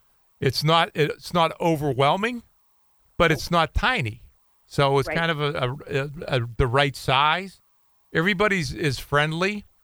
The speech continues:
Speaker 1: Um, the, the rooms are great. The food is awesome. Even, even your daily restaurant. W-, it
Speaker 2: Yeah, our, our cafe, our cafe is great. We have daily specials. We have, uh, Chinese specials. We have, uh, authentic Chinese chefs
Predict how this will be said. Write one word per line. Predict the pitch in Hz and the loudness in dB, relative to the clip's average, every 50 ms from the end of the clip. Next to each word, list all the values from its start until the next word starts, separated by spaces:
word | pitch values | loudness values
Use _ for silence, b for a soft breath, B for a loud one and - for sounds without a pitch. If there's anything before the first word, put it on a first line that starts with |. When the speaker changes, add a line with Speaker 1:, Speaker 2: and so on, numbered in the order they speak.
| _ _ _ _ _ _ _ - | _ _ _ _ _ _ _ -2
Speaker 1:
Um, | 123 120 123 123 123 120 120 120 139 - _ _ - - - - | 0 2 2 4 2 0 0 -4 -8 -16 _ _ -20 -16 -6 -4
the, | 135 135 | -4 -4
the | 139 131 117 135 | -4 -2 -2 0
rooms | 131 117 123 151 175 190 190 180 165 180 | 0 2 2 2 2 2 0 0 -2 -2
are | 160 | -2
great. | 127 131 127 139 139 147 170 180 - - - - _ _ _ _ - - - - _ _ _ _ | -2 0 2 2 2 2 0 -2 -6 -10 -12 -12 _ _ _ _ -20 -20 -20 -20 _ _ _ _
The | 127 | -6
food | - - - 175 196 202 202 175 | -6 0 0 2 2 2 2 0
is | 165 131 110 | 0 -2 -2
awesome. | - - 135 135 131 135 135 - 180 180 185 190 - - _ | -2 0 2 2 2 2 0 -2 -4 -6 -6 -8 -10 -12 _
Even, | 196 196 214 214 262 285 | -4 -2 0 0 -2 -2
even | 254 262 254 254 262 233 262 254 226 | -2 -2 0 0 0 0 0 -2 0
your | 220 214 185 | 0 -2 0
daily | 135 123 165 185 196 185 170 156 | 2 2 2 2 2 0 0 0
restaurant. | 139 143 147 160 - - - 127 113 104 107 123 - - _ _ _ _ _ _ _ _ - | 2 2 2 2 0 -4 -4 -4 -4 -4 -4 -8 -12 -18 _ _ _ _ _ _ _ _ -2
W-, | 120 127 - - - | -2 -2 -2 0 0
it | - 127 123 | 2 2 4
Speaker 2:
Yeah, | 123 - - | 2 2 0
our, | 185 190 196 185 - - | -4 -6 -6 -8 -4 -2
our | 165 190 196 190 - _ | -2 -2 -2 -4 -6 _
cafe, | 185 196 202 190 - - 202 220 220 214 208 190 180 | -2 -2 -2 -2 -2 0 2 4 4 4 4 4 2
our | 151 160 190 | 2 0 0
cafe | - - - 208 202 202 - 208 214 214 | 0 6 6 6 6 6 2 2 4 4
is | 208 202 175 170 | 4 4 2 -2
great. | 170 180 196 208 214 190 | 0 2 4 4 4 4
We | 175 190 | 4 2
have | 180 175 160 | 0 0 0
daily | 180 185 190 196 190 185 - | 0 0 0 -2 -4 -6 -10
specials. | - - 175 185 - - 196 190 170 | -6 -4 -4 -4 -2 -4 -6 -6 -4
We | 160 170 175 | -2 0 0
have, | 170 165 160 160 B B B B B B B B B - | 0 0 -2 -10 B B B B B B B B B 4
uh, | 170 170 165 - - - - | 8 8 8 8 8 4 2
Chinese | 190 190 196 202 214 220 208 - | 2 2 2 2 0 -2 -2 -2
specials. | - 208 208 - - 202 214 202 170 | -2 -2 -2 -2 -4 -6 -8 -6 -4
We | 175 170 | -2 -2
have, | 165 165 156 160 | -2 -2 -2 -2
uh, | 160 160 143 | -2 -2 0
authentic | - - - - 165 175 175 185 175 - | -2 -4 -6 -6 -8 -6 -6 -8 -10 -4
Chinese | - 180 180 185 175 170 - | -2 -2 0 0 0 0 2
chefs | - 202 196 202 | 2 2 0 0